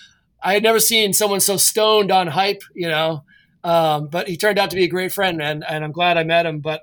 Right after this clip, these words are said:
um, you had to get, uh, it seemed like Foundation was a good, the best place to mint at the t-, at the time, 'cause you needed an invite. And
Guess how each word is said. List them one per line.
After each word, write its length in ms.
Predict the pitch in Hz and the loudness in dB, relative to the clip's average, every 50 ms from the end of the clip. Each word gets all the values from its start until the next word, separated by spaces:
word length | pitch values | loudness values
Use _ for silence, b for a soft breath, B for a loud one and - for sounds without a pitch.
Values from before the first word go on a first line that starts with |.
| - | -4
um, 520 | 170 160 160 156 156 156 156 156 147 135 - _ _ _ _ _ _ _ _ _ _ _ _ _ _ _ - B B B B B B B B B B B B _ _ _ _ _ _ _ _ _ _ _ _ | -2 -2 -2 -2 -4 -4 -6 -8 -8 -10 -12 _ _ _ _ _ _ _ _ _ _ _ _ _ _ _ -16 B B B B B B B B B B B B _ _ _ _ _ _ _ _ _ _ _ _
you 140 | - 175 180 | -6 -4 -2
had 240 | 165 170 196 226 247 | -2 0 0 0 0
to 80 | 285 233 | -2 -2
get, 320 | 202 240 240 233 233 - | -2 -2 -2 -2 -4 -2
uh, 560 | - 190 190 185 185 185 180 175 170 165 165 160 - - 170 - | 0 2 2 2 2 0 0 0 0 -2 -2 -4 -6 -8 -10 -8
it 80 | - 175 | -6 -4
seemed 240 | - - 233 247 247 | -2 -2 -2 0 0
like 140 | 233 208 - | -2 -2 -2
Foundation 560 | - 202 202 196 190 196 196 196 - 196 196 | -2 -2 0 2 4 4 4 2 2 -2 -2
was 140 | 190 180 170 | -6 -4 -4
a 40 | |
good, 220 | 165 190 190 165 151 | -2 -2 -4 -4 -6
the 80 | 165 | -10
best 260 | 143 180 180 180 175 - | -6 -4 -2 -2 -2 -2
place 220 | 196 196 185 - | -2 -2 0 0
to 80 | - 170 | -2 -2
mint 260 | 151 160 170 175 180 | -2 0 0 0 -2
at 120 | 175 151 - | -4 -8 -10
the 60 | - | -12
t-, 160 | - 208 - _ _ _ _ _ _ _ _ _ _ _ - | -14 -14 -16 _ _ _ _ _ _ _ _ _ _ _ -6
at 160 | 214 202 208 | -4 -4 -4
the 80 | 202 | -4
time, 280 | 185 - 185 190 196 196 | -4 -2 0 0 0 -2
'cause 120 | 170 185 | -4 -4
you 80 | 165 165 | -4 -2
needed 320 | 170 185 185 175 175 175 | 0 0 0 0 0 -4
an 60 | 160 160 | -4 -6
invite. 560 | 156 160 160 170 180 160 185 190 185 190 185 | -6 -6 -4 -4 -2 0 2 2 2 2 0
And 220 | 196 170 165 - | 0 -4 -4 -6